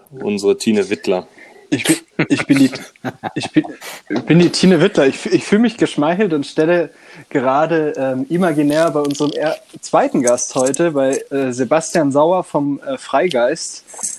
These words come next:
Speaker 2: eine imaginäre Kerze auf seine neue Inneneinrichtung. Ähm, sie duftet natürlich köstlich nach, äh, Vintage,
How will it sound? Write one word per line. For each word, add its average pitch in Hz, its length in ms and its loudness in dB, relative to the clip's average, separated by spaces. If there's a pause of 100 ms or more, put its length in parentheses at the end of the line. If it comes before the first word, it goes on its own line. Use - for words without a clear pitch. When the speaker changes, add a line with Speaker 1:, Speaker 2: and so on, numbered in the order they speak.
Speaker 2:
eine 143 400 2
imaginäre 147 800 2
Kerze 165 680 0
auf 131 220 0
seine 127 320 0
neue 131 300 2
Inneneinrichtung. 139 1040 0 (1800)
Ähm, 120 400 -2
sie 120 240 0
duftet 185 320 2
natürlich 135 420 0
köstlich 175 560 0
nach, 160 320 2
äh, 143 380 2 (400)
Vintage, 196 680 2